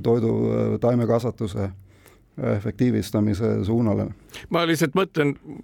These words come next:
Speaker 2: arutades siis ka nagu rööbiti edasi seda teemat, et kas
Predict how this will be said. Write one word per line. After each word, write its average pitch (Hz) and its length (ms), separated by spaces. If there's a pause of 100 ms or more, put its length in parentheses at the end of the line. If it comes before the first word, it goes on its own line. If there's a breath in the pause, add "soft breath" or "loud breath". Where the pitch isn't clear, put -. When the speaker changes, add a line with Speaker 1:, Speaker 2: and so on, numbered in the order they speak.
(140)
Speaker 2:
arutades 117 720
siis 110 240
ka 131 220 (100)
nagu 110 240
rööbiti 117 540 (180)
edasi 101 400
seda 104 320
teemat, 110 380 (180)
et - 320
kas 117 220